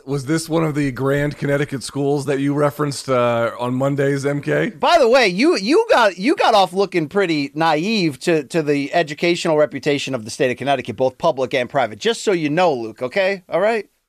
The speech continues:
Speaker 1: Um, you'll, I'll have to take your word for it, 'cause
Speaker 2: I
Speaker 1: you
Speaker 2: mean,
Speaker 1: will
Speaker 2: I
Speaker 1: have
Speaker 2: may,
Speaker 1: to
Speaker 2: I may have
Speaker 1: very
Speaker 2: come from
Speaker 1: much
Speaker 2: the
Speaker 1: color me
Speaker 2: armpit.
Speaker 1: skeptical that Connecticut leads in anything education-wise.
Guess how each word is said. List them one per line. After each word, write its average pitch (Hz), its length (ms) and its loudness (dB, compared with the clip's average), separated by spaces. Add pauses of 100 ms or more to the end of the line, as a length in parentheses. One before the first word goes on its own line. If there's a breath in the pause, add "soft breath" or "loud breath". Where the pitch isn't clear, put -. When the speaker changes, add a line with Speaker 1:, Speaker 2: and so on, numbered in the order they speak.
(720)
Speaker 1:
Um, 104 840 -2 (240)
you'll, 127 320 -2
I'll 123 200 0
have 143 260 -4
to 127 80 -16
take 139 240 -2
your 143 120 0
word 131 280 0
for 101 260 -2
it, 92 100 -8
'cause 101 120 -12
Speaker 2:
I 170 60 2
Speaker 1:
you 180 60 2
Speaker 2:
mean, 208 80 0
Speaker 1:
will 208 60 4
Speaker 2:
I 247 40 6
Speaker 1:
have 302 100 2
Speaker 2:
may, 262 120 4
Speaker 1:
to 202 120 0
Speaker 2:
I 277 140 6
may 285 160 4
have 226 80 4
Speaker 1:
very 220 120 2
Speaker 2:
come 240 140 2
from 233 140 0
Speaker 1:
much 202 60 -6
Speaker 2:
the 190 80 2
Speaker 1:
color - 140 2
me 254 60 2
Speaker 2:
armpit. 117 160 -2
Speaker 1:
skeptical 110 560 -2
that 92 300 -6
Connecticut 117 460 -4
leads 104 260 -6
in 95 80 -8
anything 95 340 -8
education-wise. 80 680 -14